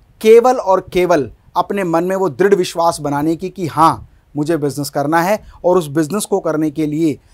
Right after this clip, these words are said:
जॉब के वर्किंग आवर्स के अलावा मैं कितना एफर्ट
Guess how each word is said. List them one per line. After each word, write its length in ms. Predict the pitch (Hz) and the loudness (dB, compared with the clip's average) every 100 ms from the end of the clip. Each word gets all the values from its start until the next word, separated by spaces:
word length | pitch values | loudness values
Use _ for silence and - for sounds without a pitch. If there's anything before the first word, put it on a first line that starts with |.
| _ | _
जॉब 440 | 131 175 220 262 220 | -2 6 8 8 6
के 80 | 240 | 2
वर्किंग 420 | 190 180 196 165 | 4 2 0 2
आवर्स 200 | 160 - | 2 0
के 100 | 160 | -2
अलावा 380 | 147 143 131 - - | 0 0 -2 -6 -10
मैं 100 | 175 | -8
कितना 360 | 185 - 196 170 | -8 -8 -6 -4
एफर्ट 460 | 151 - 196 165 | -6 2 2 2